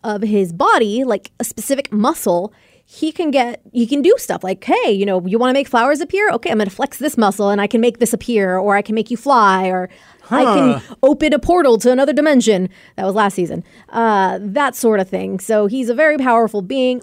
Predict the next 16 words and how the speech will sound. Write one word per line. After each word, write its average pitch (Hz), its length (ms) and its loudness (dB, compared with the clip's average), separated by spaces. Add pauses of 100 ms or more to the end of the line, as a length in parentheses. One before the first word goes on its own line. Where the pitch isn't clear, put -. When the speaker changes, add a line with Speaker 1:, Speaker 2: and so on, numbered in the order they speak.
(100)
Speaker 1:
very 294 280 -2
sweet, 220 500 -4 (220)
like, 202 160 -4 (200)
s-, - 140 -18 (220)
good 233 200 2
guy 196 300 2
who 202 80 -2
wears 190 340 0
just 190 220 -6
a 196 60 -8
l-, 180 120 -8 (440)
really - 240 -10
tight - 240 -8
little - 200 -12
shorts. - 380 -16 (640)
Um, 190 360 0